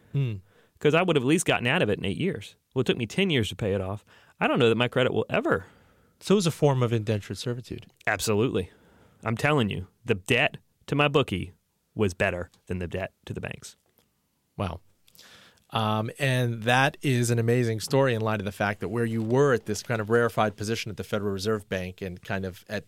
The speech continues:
Speaker 1: at its, at its base, the way you were knocked down, you were, you were cleaning up houses, cleaning up crime scenes.
Speaker 2: We cleaned up, we actually cleaned up foreclosures for banks for two years.
Speaker 1: Wow.
Speaker 2: Mm.
Speaker 1: And so you saw, you saw the best and the worst, and you kind of plumbed the depths of,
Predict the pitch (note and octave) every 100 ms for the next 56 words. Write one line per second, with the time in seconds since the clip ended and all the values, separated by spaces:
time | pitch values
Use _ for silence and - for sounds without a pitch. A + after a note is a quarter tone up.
0 | - G#2 G2+ - - - A2 G#2 - G#2
1 | _ - C#3+ D#3+ C3 - - G2+ G#2 G#2
2 | G#2 G#2+ G2+ - - G#2 G#2+ G2 G2 F#2+
3 | F2+ - G#2 F#2+ G2 - A#2 A2 G2+ -
4 | G#2 G2+ F#2 F2+ F2+ - B2+ C3 A#2 -
5 | A2+ A2+ A2+ - F2+ D#2 D2+ - - A#2
6 | A2 B2 A#2 A2 B2+ B2 B2+ C3 A#2+ A#2+
7 | A#2 A2+ - A2+ B2+ D#3 A2 F#2 - G2+
8 | C#3 - - G#2+ C3 A2 - _ _ _
9 | - G#2+ E2+ - - B2 A#2+ - B2 C3+
10 | - C#3 A#2+ A2+ A2 A#2 A2 A#2 G#2+ G2
11 | A2 G2+ - F#2+ F#2+ G#2 G2 F2 F#2 G2
12 | F#2+ - G2 F#2+ F2 F#2 F#2 - - E2+
13 | D#2 F2